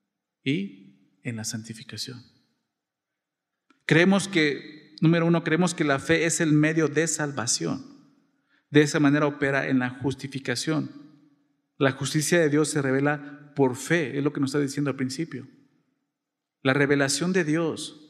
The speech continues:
llega a nosotros por fe. ¿De qué está hablando? La justicia por medio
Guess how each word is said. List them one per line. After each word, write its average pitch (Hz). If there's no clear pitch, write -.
llega 156
a 175
nosotros 151
por 127
fe. -
¿De 143
qué 175
está 180
hablando? 165
La 135
justicia 135
por 143
medio 143